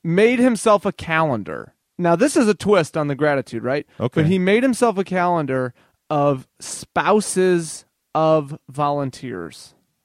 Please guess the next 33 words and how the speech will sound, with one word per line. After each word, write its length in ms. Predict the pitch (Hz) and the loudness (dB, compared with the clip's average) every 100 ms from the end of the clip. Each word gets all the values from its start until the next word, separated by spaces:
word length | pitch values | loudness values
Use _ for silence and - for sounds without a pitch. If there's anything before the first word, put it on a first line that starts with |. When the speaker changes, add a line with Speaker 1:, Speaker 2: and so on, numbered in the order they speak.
| _ _ | _ _
Speaker 1:
Spouses 800 | - - - 196 233 - 185 156 | -18 -6 0 4 4 4 0 0
of 120 | 147 | -2
volunteers. 840 | 135 139 131 123 - - - - _ _ _ _ - | 0 -2 -2 -6 -10 -12 -12 -16 _ _ _ _ -6
And 140 | 165 | -2
he 140 | 180 190 | 0 -2
sent 400 | - 226 226 170 | 0 0 0 -2
the 100 | 160 | -4
spouses 1040 | - - 196 202 220 - 151 131 127 - _ _ - | -6 -4 0 2 2 2 -2 0 -4 -10 _ _ -4
thank 260 | 185 170 | -2 -2
you 100 | 131 | -8
cards 600 | - 113 92 101 - - _ _ - | -8 -10 -8 -10 -14 -20 _ _ -4
on 200 | 156 160 | 0 0
a 60 | 143 | -2
schedule 580 | - 143 120 110 107 _ _ - | -4 -4 -4 -8 -10 _ _ -6
so 180 | 185 | 0
that 180 | 180 185 - | 2 2 2
every 280 | 208 226 277 | 0 2 0
Speaker 2:
That's 100 | 240 | 0
Speaker 1:
single 220 | 226 185 | 0 0
Speaker 2:
cool. 80 | 170 | -2
Speaker 1:
spouse 540 | - - 170 208 - | -8 -2 2 2 0
of 80 | 226 | -2
a 60 | 214 | 0
volunteer 460 | 196 185 - 160 | 0 -2 -2 -6
got 380 | 135 160 160 165 _ _ _ - | -4 0 0 0 _ _ _ -8
two 240 | 202 208 | -4 -2
thank 260 | 196 170 156 | -2 -6 -8
you 80 | |
cards 300 | - 156 139 | -6 -4 -4
a 60 | 131 | -6
year 180 | 123 117 | -8 -10
from 220 | - 120 | -12 -14
him. 220 | 101 95 | -16 -18